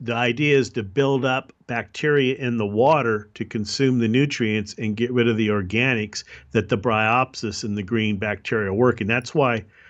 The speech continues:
none of this works overnight. You know, people do want that fix, and we're not the company that's gonna say, "Yeah,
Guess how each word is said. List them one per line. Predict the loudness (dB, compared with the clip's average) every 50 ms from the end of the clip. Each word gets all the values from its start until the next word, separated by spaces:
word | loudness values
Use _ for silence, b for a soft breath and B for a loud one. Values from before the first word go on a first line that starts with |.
| b b b b b b b b _
none | 0 2 4 4 6 4
of | 4
this | 4 4 2 2 0
works | 0 0 0 0 0 -4 -4
overnight. | -4 -4 -4 -6 -8 -8 -8 -10 -12 -18 _ _ _ _ _ _ _ _ _ _
You | _ -20
know, | -20 -18 -16
people | -4 -2 -2 0 0 0
do | -2 0 2 2 4 4
want | 4 4 2 2 0 -2
that | -2 -2 -2 -4
fix, | -6 0 0 0 0 0 -4 -10 -10 -8
and | -6 -4 -4 -4 -4 -6 -10 -10 -4 0
we're | 2 2 4
not | 4 2 2 0 -2
the | -6
company | -6 -4 -4 -4 -2 -2 -4 -4 -4
that's | -6 -8 -12 -14 -8
gonna | -6 -4 -4 -4
say, | -6 -6 -6 -4 -4 -2
"Yeah, | -2 0 0 0 0 -2 -4 -8